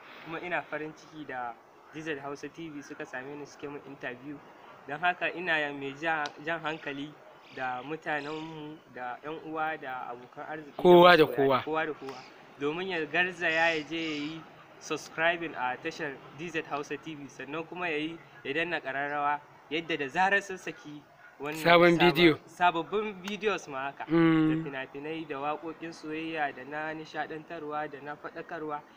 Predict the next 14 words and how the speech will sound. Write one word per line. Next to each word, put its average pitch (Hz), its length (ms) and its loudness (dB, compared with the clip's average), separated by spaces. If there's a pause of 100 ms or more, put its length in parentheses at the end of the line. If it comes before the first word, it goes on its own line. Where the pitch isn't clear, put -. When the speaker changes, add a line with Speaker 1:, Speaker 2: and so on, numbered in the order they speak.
(140)
Speaker 1:
da 131 60 -12
dai 156 180 -4
sauransu. 160 440 -6
Duk 180 140 -8
wani 185 160 -6
shirye-shiryensu 147 720 -10 (380)
za 147 120 0
su 151 160 -8
yi 139 60 -6
alerting 135 420 -6
ɗinku 131 320 -14
domin 135 340 -10
ku 139 140 -14
je 127 60 -12